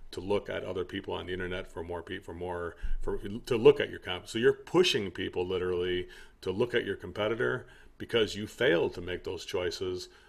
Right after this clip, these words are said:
Why do people need to call somebody else and get other prices? Because you haven't supplied all of them. If you did, we wouldn't need to keep looking. Uh, you know, it's just, just like a, like a Best Buy, Jackie. You ever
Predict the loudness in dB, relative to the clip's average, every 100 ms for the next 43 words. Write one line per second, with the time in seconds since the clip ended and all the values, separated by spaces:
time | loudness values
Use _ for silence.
0 | _ 0 2 4 4 2 0 0 0 -4
1 | -4 -4 -4 -2 -2 -2 -2 -2 0 0
2 | 0 -2 -2 -6 -12 -16 -20 -20 -16 -12
3 | -2 -2 -2 -4 -4 -4 -6 -8 -8 -6
4 | -6 -4 -4 -6 -8 -10 -12 _ _ -8
5 | -6 -6 0 4 4 2 -6 -14 -20 _
6 | -2 0 -2 -2 -4 -4 -6 -8 -10 -12
7 | -10 -12 -12 -20 _ _ _ -20 _ _
8 | -10 -6 -4 -4 -4 -2 -2 -4 -2 6
9 | 6 8 6 2 0 4 4 4 2 0
10 | -4 -2 -6 -6 -6 -6 -4 0 0